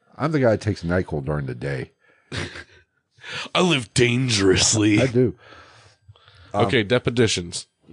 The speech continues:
Speaker 1: Depositions.
Speaker 2: Cornered by the big dick lawyer.
Speaker 1: And he basically said this was a dramatization,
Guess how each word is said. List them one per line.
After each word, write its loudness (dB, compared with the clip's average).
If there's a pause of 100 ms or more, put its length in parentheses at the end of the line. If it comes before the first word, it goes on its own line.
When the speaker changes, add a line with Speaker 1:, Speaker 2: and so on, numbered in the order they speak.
Speaker 1:
Depositions. 0
Speaker 2:
Cornered 2
by 2
the 0
big -4
dick -2
lawyer. -4
Speaker 1:
And 2
he 4
basically 2
said 2
this -2
was 0
a 2
dramatization, 0